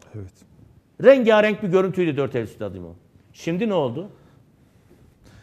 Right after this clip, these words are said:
Speaker 1: Alt liglerde bizim de vardı Kemal abi. Çık-,
Speaker 2: Hayır,
Speaker 1: gittikçe
Speaker 2: anlayamadığım
Speaker 1: çıktıkça
Speaker 2: taraf,
Speaker 1: düşüyor.
Speaker 2: biz büyüdükçe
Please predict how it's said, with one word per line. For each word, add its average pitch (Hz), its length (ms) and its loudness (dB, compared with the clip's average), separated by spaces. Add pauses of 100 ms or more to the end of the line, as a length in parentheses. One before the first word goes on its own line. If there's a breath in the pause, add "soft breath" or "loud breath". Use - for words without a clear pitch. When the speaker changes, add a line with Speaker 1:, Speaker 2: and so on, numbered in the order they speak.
(260 soft breath)
Speaker 1:
Alt 135 280 -6
liglerde 170 380 -6
bizim 131 220 -6
de 170 60 -6
vardı 95 260 -8
Kemal 120 260 -14
abi. 98 200 -12
Çık-, - 160 -10
Speaker 2:
Hayır, 214 160 6
Speaker 1:
gittikçe 185 200 0
Speaker 2:
anlayamadığım 247 500 2
Speaker 1:
çıktıkça 233 200 0
Speaker 2:
taraf, 240 200 4
Speaker 1:
düşüyor. 90 320 -12 (160)
Speaker 2:
biz 214 260 2
büyüdükçe 214 720 0